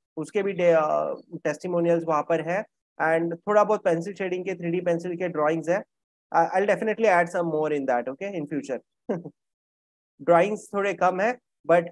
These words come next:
है, बहुत सारा चीज़ें, stuff है। यहाँ पर आपको बहुत सारी चीज़ें सीखने मिलेगी, elements of arts है, principle of design है, नाटा का भी मैंने एक पूरा ब्रोशर का बनाया है, then how to sell, uh, through the art। यहाँ पर हम, हम लोगों के पेंटिंग्स है,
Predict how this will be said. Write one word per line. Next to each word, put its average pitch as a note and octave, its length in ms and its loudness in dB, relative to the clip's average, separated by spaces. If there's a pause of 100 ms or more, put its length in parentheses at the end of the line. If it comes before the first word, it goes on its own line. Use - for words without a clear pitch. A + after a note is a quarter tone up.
है, E3 160 6
बहुत D#3+ 340 0
सारा F#3+ 220 0
चीज़ें, F3+ 340 -6
stuff E3+ 280 -4
है। G#3 100 -4 (340)
यहाँ E3+ 340 2
पर C#4 140 6
आपको A3 640 0
बहुत F3+ 500 0
सारी G#3 220 0
चीज़ें G3 260 -10
सीखने F#3 340 -8
मिलेगी, E3+ 520 -4 (340)
elements F#3 380 2
of G#3+ 160 -2
arts F3 360 2
है, G3 80 -2
principle F3+ 380 -4
of F#3 80 4
design E3+ 440 0
है, G#3+ 140 -4 (340)
नाटा D#3+ 380 4
का A3 180 4
भी A3+ 160 -6
मैंने G#3+ 240 -4
एक G3 160 -10
पूरा F3+ 200 2
ब्रोशर F3 380 0
का F#3 100 0
बनाया F3 420 0
है, F3+ 220 -2
then F3 260 2
how E3+ 200 4
to F3 200 -2
sell, F#3+ 400 -4
uh, D3+ 680 0 (600)
through F3+ 200 4
the - 140 -4
art। E3 240 4 (240)
यहाँ E3+ 200 2
पर G3+ 180 0
हम, F#3+ 240 -10
हम E3 120 -6
लोगों F#3+ 220 -2
के G3+ 80 -6
पेंटिंग्स F3 680 -2
है, F#3 260 0